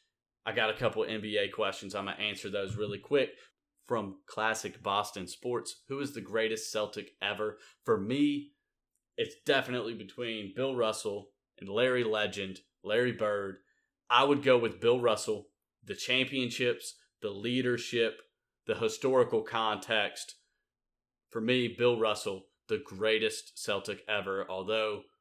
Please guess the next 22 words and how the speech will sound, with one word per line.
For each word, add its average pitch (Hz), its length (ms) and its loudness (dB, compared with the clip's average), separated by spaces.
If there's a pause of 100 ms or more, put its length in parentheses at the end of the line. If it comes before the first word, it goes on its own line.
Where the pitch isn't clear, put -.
(200)
Larry 104 300 -2
Legend 95 500 -4
just 101 280 -8
on 92 140 -6
his 85 160 -12
heels. 92 500 -10 (420)
Next 107 260 -2
one 117 220 0
from 98 220 -4 (260)
L 113 260 2
B 104 220 -8
J 104 300 2
Magic. 110 540 0 (280)
"Who 165 140 0
will 127 180 0
win 127 240 0
the 110 60 -6
series, 131 500 -4
Lakers 110 400 0
or 95 80 -8
Rockets?" 110 500 -2 (320)
Lakers. - 680 -4